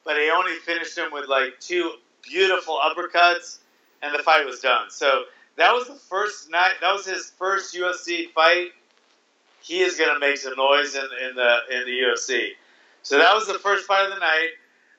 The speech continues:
Um, then there was another really cool, uh, uh, there was a hammer blow knockout with, uh, with, um, who was it? It was in the,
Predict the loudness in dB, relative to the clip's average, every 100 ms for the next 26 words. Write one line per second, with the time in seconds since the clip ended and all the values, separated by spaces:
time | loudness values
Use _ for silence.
0 | -2 2 4 4 0 _ _ _ _ _
1 | _ _ _ _ -6 -4 0 2 2 0
2 | 2 2 2 -2 -2 0 0 0 -4 -6
3 | _ -18 -8 -2 0 0 2 2 2 0
4 | -2 _ _ _ _ _ _ 2 2 2
5 | 0 -2 -2 0 2 2 2 -2 -2 -2
6 | 0 0 0 0 0 0 -2 -8 -10 -2
7 | 2 4 4 2 -4 _ _ _ _ _
8 | _ _ _ -8 -4 -4 2 4 4 2
9 | -2 _ _ _ _ -20 -20 -20 -20 -20
10 | -20 -20 _ -16 -6 -4 -2 0 2 4
11 | 4 2 2